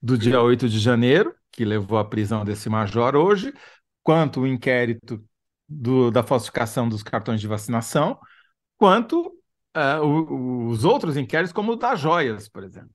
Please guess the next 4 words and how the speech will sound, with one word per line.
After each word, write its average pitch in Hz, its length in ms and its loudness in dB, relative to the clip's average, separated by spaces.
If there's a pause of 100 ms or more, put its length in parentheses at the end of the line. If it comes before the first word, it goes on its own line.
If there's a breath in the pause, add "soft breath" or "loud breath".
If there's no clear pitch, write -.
(100)
né? 180 240 -6 (1700 soft breath)
Eu, 202 400 6 (400)
Kennedy, 117 400 2
ficaria 220 560 2